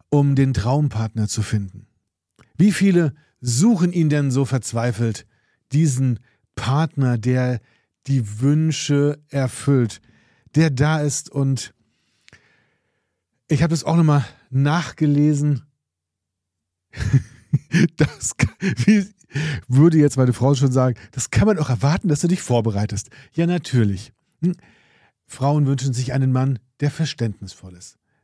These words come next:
der auf sie eingeht und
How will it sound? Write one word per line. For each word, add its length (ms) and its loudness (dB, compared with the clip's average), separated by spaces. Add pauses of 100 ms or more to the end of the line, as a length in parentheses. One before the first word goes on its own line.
(100)
der 500 -2 (800)
auf 180 -2
sie 200 -4
eingeht 640 0 (500)
und 760 -2